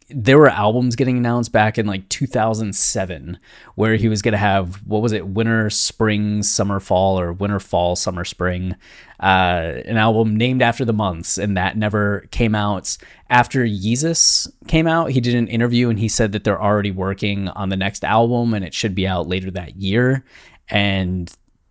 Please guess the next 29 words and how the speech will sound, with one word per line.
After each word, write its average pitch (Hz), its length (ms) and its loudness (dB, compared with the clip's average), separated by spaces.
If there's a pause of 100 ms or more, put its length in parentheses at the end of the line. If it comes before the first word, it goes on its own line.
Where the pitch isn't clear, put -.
(240)
twenty 107 260 4
thirteen 117 480 2
came 117 200 4
and 117 100 2
went, 110 340 0
twenty 104 300 -2
fourteen 110 560 0
came 120 240 4
and 113 100 2
went, 113 360 0 (280)
twenty 117 300 -4
fifteen 127 840 2
came 135 240 6
and 135 140 4
went, 127 380 0 (240)
and 120 120 2
a 110 40 2
lot 110 260 6
of 110 40 0
the 113 60 2
songs 110 520 0
that 110 80 -4
were 98 100 -4
being 101 320 -2
talked - 320 0
about 104 460 2
in 113 380 2
the, 101 460 -4
like, - 400 -12